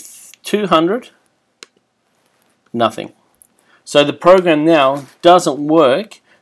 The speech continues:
because if this is not true, it doesn't go into this statement here. So this is now a nested if-then-else statement here, inside an if-then-else statement,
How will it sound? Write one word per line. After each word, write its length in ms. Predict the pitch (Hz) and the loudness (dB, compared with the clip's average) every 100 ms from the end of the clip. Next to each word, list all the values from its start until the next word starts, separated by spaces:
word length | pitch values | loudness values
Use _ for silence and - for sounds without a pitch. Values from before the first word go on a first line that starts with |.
| _ | _
because 400 | 127 123 147 - | -10 -4 -2 -2
if 280 | - 123 - | -8 -12 -8
this 260 | 190 220 196 | -6 -4 -4
is 140 | 160 | -4
not 260 | 147 135 - | -4 -6 -6
true, 300 | - 143 131 | -6 -6 -6
it 100 | 123 | -2
doesn't 400 | 135 127 127 - | -2 -2 -6 -4
go 160 | 120 | -2
into 180 | 120 117 | -2 -6
this 200 | 120 123 | -8 -10
statement 460 | - 120 120 110 113 | -2 -2 -2 -10 -6
here. 240 | 147 131 _ _ _ _ - | -6 -6 _ _ _ _ -8
So 220 | - 139 | -2 0
this 280 | 151 190 160 | 0 -2 -2
is 200 | 127 131 | -6 -4
now 260 | 135 120 | -2 -2
a 80 | 113 | -4
nested 500 | 117 135 143 - 117 - | -6 -6 -8 -12 -12 -10
if-then-else 580 | 185 - 151 135 139 | -10 -4 -4 -4 -6
statement 540 | - 160 165 202 247 - | -2 -2 -2 -4 -10 -12
here, 360 | - 170 254 - _ _ _ _ | -6 -4 -6 -12 _ _ _ _
inside 360 | - 117 135 127 | -10 -2 0 0
an 120 | 123 | -2
if-then-else 560 | - - - 156 143 139 | -8 -8 -2 -2 -2 -4
statement, 480 | - 135 117 135 | -2 -2 -4 -8